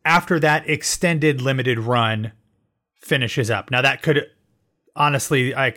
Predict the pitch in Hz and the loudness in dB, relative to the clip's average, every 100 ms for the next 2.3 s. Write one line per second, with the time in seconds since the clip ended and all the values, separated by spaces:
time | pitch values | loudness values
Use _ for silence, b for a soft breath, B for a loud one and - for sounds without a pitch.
0 | - 139 120 139 135 123 127 - 143 131 | -2 -4 -2 -2 0 0 0 -2 -2 0
1 | - 131 131 147 156 127 123 151 127 151 | 0 -2 0 0 0 -2 -2 -2 -2 0
2 | 151 185 233 | -2 0 -2